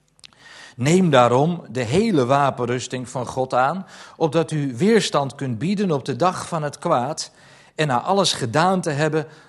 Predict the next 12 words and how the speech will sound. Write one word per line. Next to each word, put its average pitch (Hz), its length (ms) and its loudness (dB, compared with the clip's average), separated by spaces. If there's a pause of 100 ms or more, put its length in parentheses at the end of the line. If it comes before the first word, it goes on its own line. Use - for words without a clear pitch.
(120)
stand - 500 0
kunt 123 240 -4
houden. 98 440 -4 (800)
Houd 214 320 4
dan 120 180 -2
stand, 147 600 -4 (560)
uw 143 160 0
middel 160 340 2
omgord 151 520 0
met 143 160 -8
de 117 100 -4
waarheid 160 640 0